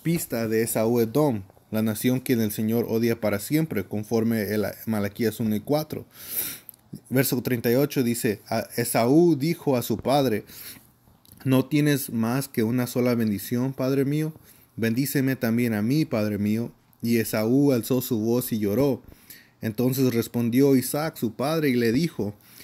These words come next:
"He aquí será favorecido el lugar que habites con los más pre-, pre-, preciados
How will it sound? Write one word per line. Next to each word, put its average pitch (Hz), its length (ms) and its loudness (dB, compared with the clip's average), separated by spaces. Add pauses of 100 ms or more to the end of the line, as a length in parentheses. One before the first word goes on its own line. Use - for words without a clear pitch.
(140)
"He 135 180 2
aquí 156 380 0
será 127 480 -2
favorecido 120 1300 0
el 113 120 0
lugar 113 520 -2
que 107 160 0
habites 107 720 -4 (360)
con 120 160 0
los 110 160 -2
más 123 340 -2
pre-, 110 480 -2 (180)
pre-, 107 280 -2 (800)
preciados 131 800 0